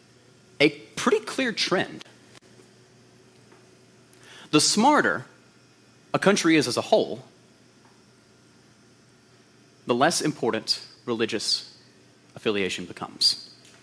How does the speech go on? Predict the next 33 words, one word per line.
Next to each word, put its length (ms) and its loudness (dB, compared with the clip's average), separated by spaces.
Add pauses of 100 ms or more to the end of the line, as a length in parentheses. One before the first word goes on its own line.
(920)
The 120 4
only 200 4
outlier 500 4 (1400)
is 100 -4
America, 380 -2 (1700)
which 140 -2
is 120 0
a 40 -2
fun 200 2
sociological 720 0
comment 420 -2
for 280 -4
later. 360 -4 (320)
Uh, 260 -4
but, 520 0
yeah, 160 0
that, 100 0
that's 200 0
kind 100 -4
of 80 -6
fun. 140 -4
They 80 -4
circled 340 -6
America 380 -2
'cause 180 -6
we're, 220 -6
we're 160 -4
a 40 -2
little 160 -6
weird 220 -4
in 80 -10
this 140 -14
aspect. 500 -10